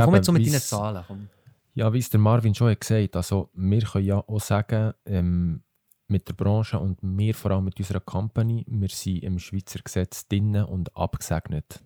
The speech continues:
Speaker 2: Also ich hoffe, das Thema dubios, Schneeball,
Speaker 1: Oh ja,
Speaker 2: illegal,
Speaker 1: ja.
Speaker 2: Pyramide, über das reden wir gar nicht.
Speaker 1: Nein.
Speaker 2: Der Marv hat's gesagt, wir sind im zwanzig einundzwanzig. Wenn du das immer noch glaubst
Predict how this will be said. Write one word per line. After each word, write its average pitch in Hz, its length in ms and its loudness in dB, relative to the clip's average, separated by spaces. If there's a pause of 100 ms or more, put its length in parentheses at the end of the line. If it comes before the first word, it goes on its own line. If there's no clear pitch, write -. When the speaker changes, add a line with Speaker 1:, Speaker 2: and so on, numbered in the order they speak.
(140)
Speaker 2:
Also 90 480 0 (180)
ich 87 240 -8
hoffe, 92 340 -4
das - 280 -6
Thema 104 460 2
dubios, 98 840 0
Schneeball, 104 560 2
Speaker 1:
Oh 104 60 2 (100)
ja, - 0 -
Speaker 2:
illegal, 101 380 4
Speaker 1:
ja. 101 40 0
Speaker 2:
Pyramide, 98 760 0 (680)
über 104 180 0
das 110 260 2
reden 101 280 2
wir 101 80 4
gar 92 240 2
nicht. 78 280 -2
Speaker 1:
Nein. 113 160 2
Speaker 2:
Der 95 80 0
Marv 101 300 2
hat's - 160 -2
gesagt, 82 300 -2
wir 104 80 -2
sind 113 160 0
im - 40 -4
zwanzig 101 460 -2
einundzwanzig. 87 640 -2
Wenn 90 120 0
du 104 100 2
das 110 180 0
immer 135 280 4
noch 110 200 2
glaubst - 680 2